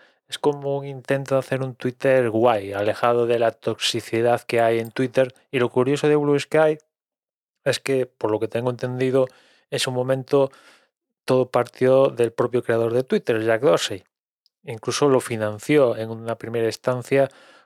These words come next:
con pasta de, de Twitter. Evidentemente, ahora, como os podéis imaginar, eh, Twitter <laughs> no da un centavo a, a Blue Sky. El caso es que en otra época, por ejemplo, hace un año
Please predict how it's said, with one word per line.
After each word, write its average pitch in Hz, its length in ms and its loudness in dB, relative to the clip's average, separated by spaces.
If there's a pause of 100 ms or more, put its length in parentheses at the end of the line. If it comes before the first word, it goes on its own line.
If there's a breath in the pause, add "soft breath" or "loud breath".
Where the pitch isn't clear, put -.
con 104 500 -6
pasta 113 440 0
de, 107 420 0
de 107 120 -2
Twitter. 107 400 -6
Evidentemente, 110 680 -6
ahora, 113 160 0
como 113 120 -4
os - 60 -20
podéis 113 300 -4
imaginar, 117 580 -4 (520 soft breath)
eh, 104 640 -20 (500)
Twitter 107 540 -2 (300)
<laughs> - 340 -20
no 113 140 -4
da 113 140 4
un 110 100 0
centavo 107 560 2
a, 101 220 -4 (400 soft breath)
a 120 120 2
Blue 117 240 0
Sky. 107 280 0
El 117 140 -2
caso 175 260 0
es 156 80 -8
que 139 440 2 (200)
en 143 160 -2
otra 185 260 2
época, 143 380 0
por 117 80 0
ejemplo, 135 300 -2
hace 147 160 0
un 139 120 -2
año 156 400 0